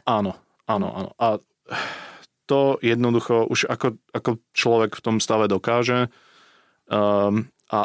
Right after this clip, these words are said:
akákoľvek aktivita to je, tak to je jediná vec, ktorá vlastne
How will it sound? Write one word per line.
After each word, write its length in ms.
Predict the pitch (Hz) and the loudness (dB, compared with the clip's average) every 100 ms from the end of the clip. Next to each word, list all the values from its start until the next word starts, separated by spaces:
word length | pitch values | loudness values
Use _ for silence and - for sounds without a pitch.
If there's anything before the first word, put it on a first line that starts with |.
| - | -2
akákoľvek 600 | 110 110 - 110 113 - | -4 -4 0 2 0 -2
aktivita 600 | - - - 107 104 107 | -8 -6 -2 0 0 -2
to 160 | 101 101 | -2 0
je, 300 | 92 98 123 _ _ _ _ _ _ | 0 0 -4 _ _ _ _ _ _
tak 440 | - 101 - - - | -6 -6 -6 -16 -4
to 140 | 113 | 2
je 160 | 107 104 | 4 4
jediná 320 | 107 110 104 | 2 2 2
vec, 160 | 101 | 0
ktorá 420 | - - - 107 101 | -4 -8 -2 0 0
vlastne 720 | 101 98 - 107 101 95 | 0 -2 -4 -2 0 0